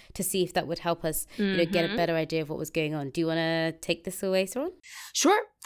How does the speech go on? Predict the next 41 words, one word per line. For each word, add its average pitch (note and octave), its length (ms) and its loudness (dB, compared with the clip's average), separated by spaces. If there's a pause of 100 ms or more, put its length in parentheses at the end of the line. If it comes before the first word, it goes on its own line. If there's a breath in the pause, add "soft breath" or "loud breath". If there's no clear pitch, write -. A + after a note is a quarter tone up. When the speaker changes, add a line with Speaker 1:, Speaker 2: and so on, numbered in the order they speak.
Speaker 2:
So A3 320 6
we A#3+ 280 -2
are G#3 580 4
looking G3 400 -2
at, F3 600 -2
uh, - 40 -4
I F3+ 260 0
guess D4 220 -2
this - 140 -4
is G#3 120 -2
figure G3+ 420 0
three A3+ 280 -2
thirteen, F#3+ 720 -2 (380 loud breath)
um, F3 400 4
and F3+ 180 -2
this F#3 160 -4
is F#3 80 -6
on F3 240 0
page F3 240 -8
sixty-three, B3+ 560 0
and F#3 80 2
it's - 100 -4
taking B3 280 0
a G#3+ 60 2
close G3+ 320 -2
look F#3 180 0
at F3+ 140 0
a F3 140 0
Yarv E3+ 240 4
instruction, - 580 -6 (460 loud breath)
uh, F3 280 8
which F#3+ 140 2
was, F#3+ 140 2
like, F#3 100 4
a F3 60 2
big G3+ 160 2
question F3 340 -2
that F3 100 2
I F3 100 6
personally F3 360 -2
had F3+ 340 0